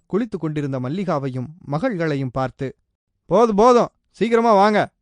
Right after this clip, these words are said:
என்று சத்தம் கொடுத்தான். அலை சத்தத்தில் அவர்கள் சொன்ன பதில் கேட்கவில்லை. கூந்தல் தலையோடு ஒட்டி கிடக்க அவர்கள் சிரிப்பதை மட்டும்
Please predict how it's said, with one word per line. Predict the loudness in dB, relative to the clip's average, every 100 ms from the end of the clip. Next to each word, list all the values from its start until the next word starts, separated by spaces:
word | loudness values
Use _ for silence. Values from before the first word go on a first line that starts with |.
| _ _ _ _ _
என்று | -4 -2 -2 -4
சத்தம் | -8 -4 -4
கொடுத்தான். | -2 -4 -4 -6 -8 _ _ _ _ _
அலை | -6 -2 -2
சத்தத்தில் | -2 -6 -6 -6 -8 -6
அவர்கள் | -4 -4 -6 -8
சொன்ன | -6 -4
பதில் | -4 -4 -6 -6
கேட்கவில்லை. | -8 -6 -6 -4 -6 -8 -10 _ _ _ _ _ _ _ _
கூந்தல் | -4 0 0 0
தலையோடு | -2 -2 0 0 -2
ஒட்டி | -4 -8
கிடக்க | -6 -6 -4 -4 -6
அவர்கள் | _ -4 -2 -4 -8
சிரிப்பதை | -8 -6 -4 -4 -2
மட்டும் | -4 -4 -6